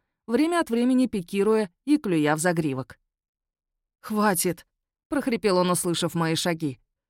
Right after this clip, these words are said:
«Отзовите своих, этих пирожковых монстров! Сдаюсь!» Я цыкнула. Пирожки нехотя прекратили атаку, но продолжили парить. Подойдя, я нависла над поверженным оборотнем,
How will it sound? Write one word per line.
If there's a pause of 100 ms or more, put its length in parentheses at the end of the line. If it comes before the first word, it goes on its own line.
(140)
«Отзовите
своих, (340)
этих (240)
пирожковых
монстров! (380)
Сдаюсь!» (1000)
Я
цыкнула. (800)
Пирожки
нехотя
прекратили
атаку,
но
продолжили
парить. (560)
Подойдя,
я
нависла
над
поверженным
оборотнем,